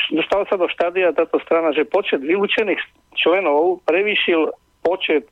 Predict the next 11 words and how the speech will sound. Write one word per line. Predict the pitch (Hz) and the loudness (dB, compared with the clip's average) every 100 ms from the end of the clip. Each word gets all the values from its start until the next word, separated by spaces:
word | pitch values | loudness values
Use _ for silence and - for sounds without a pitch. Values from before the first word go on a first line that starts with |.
| _ _ - | _ _ -4
súčasných | 180 180 147 - 120 107 | -2 2 0 0 -6 -6
členov. | - 117 113 104 - _ - - - - - - _ | -2 0 0 -2 -6 _ -20 -18 -14 -12 -14 -20 _
No | 131 | 0
a | 147 214 | 2 0
začalo | 233 254 240 | 0 0 0
to | 233 220 214 202 156 - _ _ _ _ _ _ | 0 0 2 0 -4 -18 _ _ _ _ _ _
vo | 139 147 170 | 0 4 4
voľbami | 180 185 165 143 - _ _ _ | 4 2 2 -2 -6 _ _ _
V | 139 240 | -2 0
U | 165 139 | 2 -2
C, | - 143 156 185 | 0 2 2 0